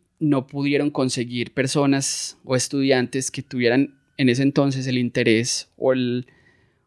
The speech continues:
o la experiencia necesaria para trabajar en el laboratorio. Entonces, este profesor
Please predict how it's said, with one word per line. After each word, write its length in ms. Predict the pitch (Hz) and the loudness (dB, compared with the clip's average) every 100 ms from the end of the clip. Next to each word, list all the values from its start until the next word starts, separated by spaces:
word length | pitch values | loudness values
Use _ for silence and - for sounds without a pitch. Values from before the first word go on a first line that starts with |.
| _ | _
o 200 | - 123 | -2 2
la 100 | 120 | 2
experiencia 720 | 120 - 127 131 123 - 139 | 0 2 4 6 2 2 0
necesaria 500 | 131 135 135 127 127 | 0 0 -2 -2 -2
para 200 | 120 113 | -2 -4
trabajar 360 | 113 101 107 110 | -2 -2 0 0
en 100 | 110 | 2
el 80 | |
laboratorio. 640 | 104 101 104 - 156 - 147 _ _ _ _ _ _ _ | 2 0 -2 0 0 0 -8 _ _ _ _ _ _ _
Entonces, 320 | - 139 175 | -8 -2 0
este 240 | 196 220 | 2 0
profesor 640 | 208 208 202 185 180 175 | 0 2 0 2 2 0